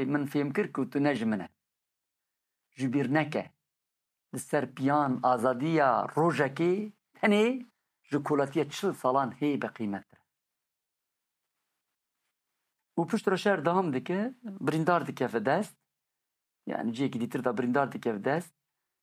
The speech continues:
وی هەڵدەگرن تینە سەمارە. یعنی ملێ باغدا تێوان دارنا، دەستی وی ژێ دکەن،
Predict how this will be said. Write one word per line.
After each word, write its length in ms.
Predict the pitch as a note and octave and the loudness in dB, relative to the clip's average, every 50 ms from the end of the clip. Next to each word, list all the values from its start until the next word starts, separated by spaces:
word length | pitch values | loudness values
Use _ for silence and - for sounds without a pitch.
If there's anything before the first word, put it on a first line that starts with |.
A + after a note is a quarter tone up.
| _ - | _ 0
وی 120 | D#3 E3+ D#3+ | 0 2 2
هەڵدەگرن 420 | F#3 D#3+ E3 D3+ E3 F3+ G3 F#3 F3+ | 2 2 2 2 2 2 2 0 0
تینە 240 | - F3 F3 F#3+ G3+ G3+ G3+ A3+ A#3 F#3 - | 0 2 4 4 4 2 2 0 -2 2 2
سەمارە. 360 | D3 C3+ C3+ C3 A2+ - C3+ - - _ _ _ - - _ _ _ _ _ _ _ _ _ _ _ _ - - | 4 4 6 4 4 2 0 -8 -12 _ _ _ -20 -20 _ _ _ _ _ _ _ _ _ _ _ _ -6 -4
یعنی 200 | C#3+ A#2+ F2+ F#2+ A2 | -2 -2 -2 -2 -2
ملێ 140 | C#3 D3 B2+ A2 | 0 0 2 2
باغدا 260 | B2+ A2+ F#2 E2+ G2 F#2+ - | 2 2 0 0 -4 -4 -4
تێوان 240 | - G#2+ A2+ A2+ G#2+ G2 | -2 0 0 0 0 0
دارنا، 300 | G2 G2+ G2 A2+ C3 D3+ F3 G3+ - _ _ _ _ _ _ _ _ _ - - | -2 -2 -2 -2 -2 -2 -2 -6 -10 _ _ _ _ _ _ _ _ _ -6 -2
دەستی 260 | D3 C#3+ C#3 - - C3 | -2 -2 -2 0 -2 -2
وی 80 | B2 A2+ G2+ | -2 -2 -2
ژێ 120 | A2 G#2 F#2 | -4 -4 -4
دکەن، 260 | G2 - - A2 A#2+ | -6 -6 -6 -6 -6